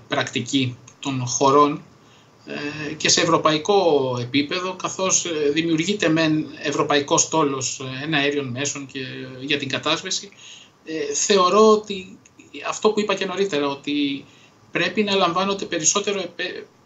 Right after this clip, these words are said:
υπόψη οι επιστημονικές μελέτες και οι άνθρωποι που αφιερώνουν τη ζωή τους σε αυτό. Δηλαδή, αυτό κάνουν και τους διαθέτουμε. Ε, και είναι ένα πρόβλημα, ε, που πρέπει, που, που αποτελεί βάση, ε, για να πάμε καλύτερα.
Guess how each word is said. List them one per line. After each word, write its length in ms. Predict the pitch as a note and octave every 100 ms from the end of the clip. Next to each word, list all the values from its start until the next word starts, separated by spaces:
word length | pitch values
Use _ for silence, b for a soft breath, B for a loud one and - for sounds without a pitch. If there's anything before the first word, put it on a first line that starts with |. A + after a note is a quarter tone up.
| -
υπόψη 500 | C#3+ - F3 F3+ -
οι 60 | F#3
επιστημονικές 640 | E3 D3 D3+ C#3+ C3+ F#3
μελέτες 400 | F#3 E3+ F#3 F#3+
και 120 | -
οι 140 | E3+ D#3
άνθρωποι 440 | G3 F#3+ G3 G3+
που 120 | G3+
αφιερώνουν 460 | D#3+ E3 D#3+ G3 F#3+
τη 80 | F3+
ζωή 200 | E3 F3+
τους 160 | G3
σε 100 | -
αυτό. 400 | E3+ - F3+ C3+ - -
Δηλαδή, 280 | C#3+ D3 D#3+ -
αυτό 260 | - G3
κάνουν 360 | G3 F#3 G3 G3
και 120 | F3+
τους 160 | E3 D3
διαθέτουμε. 580 | D#3+ D3 G#3 G#3 B2 A2+ A2+ A#2+ C3
Ε, 220 | C#3 - - - B B B -
και 280 | D#3 D3+ C#3+ - - - -
είναι 240 | A3 G3
ένα 280 | D3+ E3 D3
πρόβλημα, 640 | D#3+ D#3+ D#3 D3+ C#3+ C3+ - _ _ _ _
ε, 40 | C3 B2 - -
που 260 | C#3+ C3+ - -
πρέπει, 420 | - F3 - C#3 - -
που, 120 | E3
που 120 | -
αποτελεί 400 | E3+ E3+ D#3+ F#3
βάση, 640 | G3+ D#3+ G3 - - B2 - - _ _ _ -
ε, 40 | - C3+
για 140 | D3+
να 140 | D3+ C3+
πάμε 200 | D#3 C3+
καλύτερα. 500 | C#3 C3+ B2 G#2+